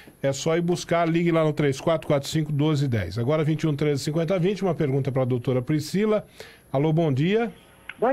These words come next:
Speaker 2: dia, Ivan.
Speaker 1: Bom dia, quem fala?
Speaker 2: É a Margarida do Abílio Pedro. Tudo bom, Ivan?
Speaker 1: Eu tô muito bem. E você, como vai?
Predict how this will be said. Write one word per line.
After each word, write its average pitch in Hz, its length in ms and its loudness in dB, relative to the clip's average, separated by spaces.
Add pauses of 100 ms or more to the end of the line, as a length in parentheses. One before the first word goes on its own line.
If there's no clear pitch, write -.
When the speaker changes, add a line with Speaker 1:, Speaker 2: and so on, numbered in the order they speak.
Speaker 2:
dia, 226 220 2
Ivan. 220 400 2
Speaker 1:
Bom 190 180 2
dia, 202 240 2
quem 208 160 0
fala? 165 480 0 (280)
Speaker 2:
É 170 80 0
a 170 60 0
Margarida 202 540 0
do 208 80 2
Abílio 202 300 0
Pedro. 151 300 0
Tudo 160 240 -2
bom, 208 240 2
Ivan? 214 240 4
Speaker 1:
Eu - 40 2
tô 180 140 2
muito 143 280 0
bem. 127 260 0
E - 40 0
você, 175 320 0
como 147 220 0
vai? 98 320 -2